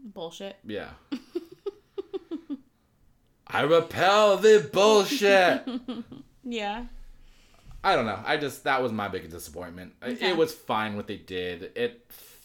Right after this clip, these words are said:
Speaker 2: it felt comfortable for what they, you know,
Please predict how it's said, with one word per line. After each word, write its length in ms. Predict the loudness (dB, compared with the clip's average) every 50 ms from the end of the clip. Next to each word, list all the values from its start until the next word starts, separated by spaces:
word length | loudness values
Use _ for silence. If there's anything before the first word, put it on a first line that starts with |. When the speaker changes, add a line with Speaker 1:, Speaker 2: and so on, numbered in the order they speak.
| -20 -20 _ _ _ _ _ _ _ _ _ _ _ _ _ -10
Speaker 2:
it 180 | -8 -8 -8
felt 380 | -6 -4 -2 -2 -2 -2 -6 -10
comfortable 720 | -12 -8 -6 -6 -6 -8 -8 -8 -6 -4 -4 -4 -4 -6
for 300 | -8 -8 -4 -2 -2 -2 -2
what 200 | -2 -6 -6 -6
they, 260 | -8 -8 -8 -8 -12 _
you 120 | -12 -10 -10
know, 180 | -10 -12 -14